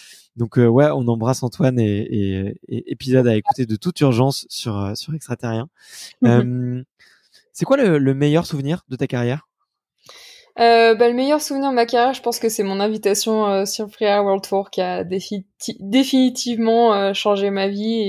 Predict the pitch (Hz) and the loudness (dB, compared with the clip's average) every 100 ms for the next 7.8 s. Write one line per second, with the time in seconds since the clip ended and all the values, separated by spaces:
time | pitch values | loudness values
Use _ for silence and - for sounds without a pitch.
0 | 190 190 185 190 190 190 185 196 208 190 | -2 -4 -2 -2 -2 -4 -6 -6 -6 -4
1 | - 226 247 226 190 190 - _ - 226 | -4 -2 -2 -2 -2 -4 -8 _ -8 -6
2 | 220 _ _ _ 120 - 110 - _ _ | -6 _ _ _ -10 -4 -4 -4 _ _
3 | - 135 127 120 147 131 131 120 127 127 | -14 -4 -2 -2 -4 0 2 2 2 2
4 | 120 123 120 - 131 107 120 107 110 113 | 4 4 2 2 2 2 -2 0 0 -2
5 | 117 98 98 - 571 104 - _ 127 113 | -6 -8 -6 -6 -6 -8 -12 _ -6 -2
6 | 110 120 131 127 _ - 127 - _ - | 0 2 0 -4 _ -18 -18 -18 _ -20
7 | _ 208 202 202 190 185 - - | _ 0 0 -2 -8 -8 -12 -8